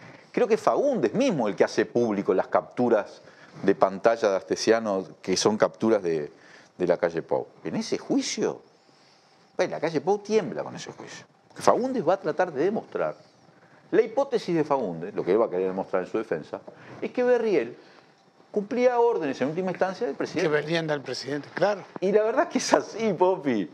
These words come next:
Speaker 1: Cualquiera que mira eso se da cuenta de que Berriel no se la daba a Astesiano porque a Astesiano le caía bien. Se la daba a Astesiano porque era el jefe de seguridad del presidente. Es obvio que el tipo, si le, le llamaba a Astesiano y le decía,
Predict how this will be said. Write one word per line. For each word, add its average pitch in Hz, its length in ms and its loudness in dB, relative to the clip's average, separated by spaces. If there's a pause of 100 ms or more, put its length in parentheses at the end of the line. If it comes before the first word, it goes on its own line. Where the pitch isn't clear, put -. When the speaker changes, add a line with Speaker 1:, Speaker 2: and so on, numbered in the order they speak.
(100)
Speaker 1:
Cualquiera 214 400 4
que 190 140 4
mira 190 240 4
eso 170 200 0
se 156 120 2
da 165 100 4
cuenta 175 320 2
de 139 80 2
que 131 120 2
Berriel 131 360 2
no 143 80 4
se 156 140 2
la 135 80 4
daba 175 240 4
a 123 40 2
Astesiano 123 480 0
porque 107 180 0
a - 20 6
Astesiano 120 560 2 (640)
le 113 100 2
caía 113 320 4
bien. 107 300 0
Se 107 140 2
la 120 60 6
daba 175 180 4
a - 20 2
Astesiano 180 420 0
porque 135 180 2
era 117 200 2
el 101 80 -4
jefe 120 320 2
de 104 80 2
seguridad 104 280 2
del 101 100 -2
presidente. 117 760 0
Es 92 120 2
obvio 151 340 6
que 101 80 2
el 90 80 -4
tipo, 135 400 2 (280)
si - 160 0
le, 104 180 4
le 107 240 2
llamaba 131 300 4
a - 20 0
Astesiano 135 400 -2
y 117 40 -4
le 110 100 4
decía, 104 400 2